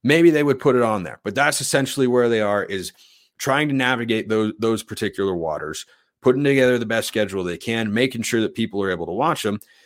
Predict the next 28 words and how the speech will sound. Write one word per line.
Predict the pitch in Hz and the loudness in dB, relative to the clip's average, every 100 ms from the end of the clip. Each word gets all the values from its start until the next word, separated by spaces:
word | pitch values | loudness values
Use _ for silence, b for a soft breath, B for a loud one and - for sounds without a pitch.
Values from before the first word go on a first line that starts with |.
| b - | b -4
And | 113 113 | -2 0
then | 113 110 104 - _ _ - | 0 -2 -6 -10 _ _ -4
the | 120 | 0
next | 135 131 | 2 2
step | - 113 107 | 0 -2 -2
will | |
be, | 101 107 98 95 | -2 0 -2 -2
well, | 110 | -2
figuring | - 120 110 | 2 2 2
out | 104 | 0
what | 95 98 | 0 -2
kind | 101 | -2
of | 92 | -4
product | - 92 87 | -2 -2 -2
they | 90 | -6
can | 87 90 | -8 -10
put | 90 | -8
on | 80 | -8
the | 73 | -10
field. | - 104 - | -8 -8 -6
So | - 131 87 - b b b _ 123 | -2 0 0 -8 b b b _ 2
Aiden | 156 180 170 | 4 4 2
Chiles | 143 123 117 110 - _ _ _ _ _ _ _ _ _ - | 4 4 2 -2 -6 _ _ _ _ _ _ _ _ _ -4
is | 113 | -2
in | 110 113 107 101 101 b b b b | 0 0 2 0 -4 b b b b
the | 104 | -2
transfer | 113 95 - 76 | 0 0 -2 -8
portal, | - 50 - | -8 -10 -14